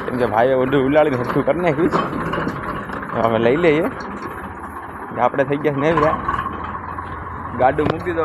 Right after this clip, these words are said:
વિપુલભાઈને આવીએ પછી થાય. તો ભાઈ તો નીકળી ગયા ટ્રેક્ટર લઈને. ને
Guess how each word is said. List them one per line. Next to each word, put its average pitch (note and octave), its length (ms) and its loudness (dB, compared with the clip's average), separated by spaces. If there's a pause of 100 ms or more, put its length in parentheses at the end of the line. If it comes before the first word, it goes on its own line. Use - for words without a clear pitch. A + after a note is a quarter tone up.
(140)
વિપુલભાઈને D3 480 -4
આવીએ D3+ 260 -2
પછી D3 260 -6
થાય. F3 220 -4 (720)
તો A2+ 160 -10
ભાઈ B2 220 0
તો C3 100 0
નીકળી C#3+ 260 -4
ગયા D3+ 140 0
ટ્રેક્ટર D3 340 -4
લઈને. D#3+ 180 -4 (760)
ને G#2+ 60 -6